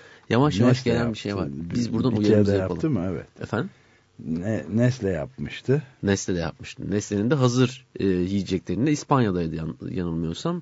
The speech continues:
Speaker 2: Ama Türkiye'de hiçbir şekilde karışmadığını, gönüllü incelemeler yaptığını anlatmıştı Nestle.
Speaker 1: Hı, gö-, gönüllü incelemeler yapıyor, evet.
Speaker 2: <laughs>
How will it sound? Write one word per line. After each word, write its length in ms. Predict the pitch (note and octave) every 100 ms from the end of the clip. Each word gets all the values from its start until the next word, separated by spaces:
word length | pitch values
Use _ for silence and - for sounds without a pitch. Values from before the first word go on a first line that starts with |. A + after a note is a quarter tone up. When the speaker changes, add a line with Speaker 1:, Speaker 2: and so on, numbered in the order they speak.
| G2+
Speaker 2:
Ama 120 | G#2+
Türkiye'de 760 | G#2 B2 F#2+ F#2+ F#2+ G#2 B2 A#2
hiçbir 360 | G#2+ G2+ F2+
şekilde 540 | - E2+ E2 F2 G#2 A2+
karışmadığını, 880 | F#2+ F#2+ D#2+ E2+ D2+ D#2+ E2 A#2 C3 C3 -
gönüllü 520 | F#2+ G#2 G#2 G#2 A2
incelemeler 640 | G2 F2 F2+ F2+ F#2 G2 F2
yaptığını 540 | D#2+ - - D2+ D2
anlatmıştı 720 | C#2+ C#2+ C#2+ - - - C2+
Nestle. 320 | C#2 - F2 A2+
Speaker 1:
Hı, 40 | -
gö-, 280 | F#2 E2 F2+
gönüllü 360 | G2+ G#2+ F#2+ G#2+
incelemeler 540 | F#2+ G2 F#2 F2+ F2
yapıyor, 260 | E2 - F2+
evet. 120 |
Speaker 2:
<laughs> 100 | D#2